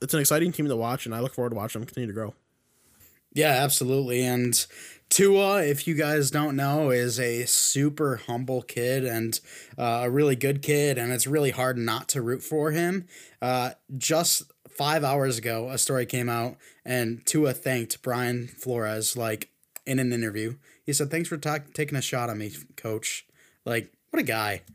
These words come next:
Speaker 2: "Thanks for taking a shot on me." Guy was in Heisman conversation when he was in, uh,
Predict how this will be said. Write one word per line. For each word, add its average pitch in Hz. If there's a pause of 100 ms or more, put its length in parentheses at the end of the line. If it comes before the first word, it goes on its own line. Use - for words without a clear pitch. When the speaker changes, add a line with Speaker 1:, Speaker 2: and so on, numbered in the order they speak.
(640)
Speaker 2:
"Thanks 208
for 220
taking 185
a 165
shot 143
on 131
me." 131
Guy 135
was 139
in 139
Heisman 123 (280)
conversation 131
when 120
he 127
was 120 (360)
in, 123
uh, 117